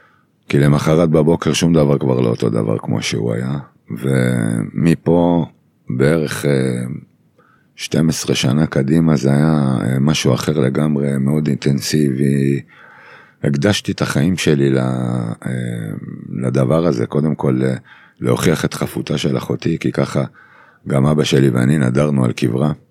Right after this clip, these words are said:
וזה מה שעשיתי בחיים, כאילו, לא עניין אותי, אה,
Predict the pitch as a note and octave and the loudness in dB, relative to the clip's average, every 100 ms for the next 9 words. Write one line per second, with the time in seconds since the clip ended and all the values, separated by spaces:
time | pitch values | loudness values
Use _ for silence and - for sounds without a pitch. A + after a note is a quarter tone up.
0 | _ _ _ _ _ _ - C2 C#2+ F#2 | _ _ _ _ _ _ -4 0 2 2
1 | F#2 E2 D#2+ F2 F#2+ E2 - D2 D#2 - | 2 0 0 -2 0 0 0 -2 -2 -4
2 | A#1+ B1+ D2 D#2+ D#2 E2 D2+ D2+ C#2+ C#2 | -4 0 2 2 2 0 0 2 2 2
3 | C2 - - - - - _ _ _ - | -2 -6 -20 -20 -20 -20 _ _ _ -6
4 | - - C2 B1+ B1+ B1+ | 0 4 4 2 2 0